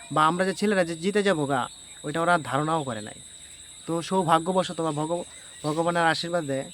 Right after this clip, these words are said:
যেগুলো বলছি সবগুলো ঠিক হওয়াতে, সবগুলা প্রশ্ন তো ঠিক হওয়াতে আর কি এই একশো পাঁচ টাকা বা একশো দশ টাকার মতো আর কি জিতছি। পুরো আমরা পয়সাটা নেওয়ার সাথে সাথে আর কি, টাকা স্যার যখন দিল পয়সাটা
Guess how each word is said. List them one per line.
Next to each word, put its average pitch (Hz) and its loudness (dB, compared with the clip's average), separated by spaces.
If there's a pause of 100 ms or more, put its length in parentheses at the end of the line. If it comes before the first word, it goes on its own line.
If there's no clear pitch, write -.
(260)
যেগুলো 160 0
বলছি 160 -2
সবগুলো 160 -6
ঠিক 190 -2
হওয়াতে, 160 -4 (500)
সবগুলা 170 2 (180)
প্রশ্ন 170 -4
তো 165 -6
ঠিক 170 -4
হওয়াতে 156 -2
আর 151 -4
কি 143 -8 (460)
এই 156 -2
একশো - -2
পাঁচ 165 -4
টাকা 165 -4 (160)
বা 143 -4
একশো 143 -8
দশ 143 -8
টাকার 170 -8
মতো 165 -6
আর 151 -6
কি 143 -10
জিতছি। 147 -10 (1800)
পুরো 208 -20
আমরা 202 -16 (460)
পয়সাটা 185 -6
নেওয়ার 190 -2
সাথে - -4
সাথে 147 -2
আর 135 0
কি, 135 -6
টাকা 151 -4
স্যার 151 -2
যখন 170 -2
দিল 175 -2
পয়সাটা 160 -2